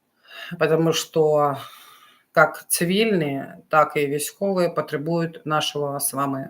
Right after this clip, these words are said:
захисту. А мы не можем не помогать нашим ребятам, потому что вон-, они нас защищают. Но я лично скажу за свою семью, это за меня, за мою дочечку, за мою мамочку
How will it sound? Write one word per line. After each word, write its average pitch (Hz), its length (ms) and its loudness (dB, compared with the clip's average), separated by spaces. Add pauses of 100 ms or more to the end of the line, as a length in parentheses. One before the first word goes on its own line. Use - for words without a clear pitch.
(140)
захисту. - 640 -10 (1600)
А 147 480 -8
мы 165 120 0
не 170 120 2
можем 147 680 -4 (400)
не 156 140 0
помогать 156 440 0
нашим 156 320 2
ребятам, 175 600 0
потому 156 360 -6
что 160 300 0
вон-, 151 280 -2
они 185 280 0
нас 180 140 0
защищают. - 760 -8 (840)
Но 170 260 0
я 170 160 6
лично 160 300 -2
скажу 160 320 -4
за 147 100 -2
свою 147 280 0
семью, 226 600 -2 (640)
это 156 240 2
за 156 140 -2
меня, 208 420 2
за 170 140 2
мою 151 180 -2
дочечку, 202 520 -2
за 143 120 -2
мою 139 200 -4
мамочку 180 720 -2